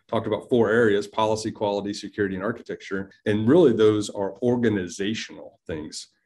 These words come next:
You know, data governance isn't just about analytics and reporting. It's about how you're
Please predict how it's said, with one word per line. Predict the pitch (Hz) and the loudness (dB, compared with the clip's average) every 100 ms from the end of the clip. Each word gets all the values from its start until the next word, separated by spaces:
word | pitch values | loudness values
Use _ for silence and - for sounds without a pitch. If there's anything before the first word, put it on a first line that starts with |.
| _ | _
You | 101 | -4
know, | 98 | 0
data | 127 151 | 4 4
governance | 120 117 110 101 95 - | 4 2 2 -2 -4 -4
isn't | 110 110 95 | -4 -2 -4
just | 98 104 - | -4 -4 -4
about | 95 85 87 87 87 - - _ 101 | -10 -8 -4 -2 -2 -4 -10 _ -6
analytics | 101 92 95 98 - | -4 -4 -4 -6 -8
and | 87 82 | -10 -12
reporting. | - - 170 170 95 80 90 - _ _ _ - | -14 -4 0 2 0 -6 -12 -14 _ _ _ -8
It's | 110 107 | -4 -2
about | 104 104 98 90 - | -2 0 0 -4 -8
how | - 120 120 | -4 0 2
you're | 110 101 95 90 90 | 2 0 0 -4 -8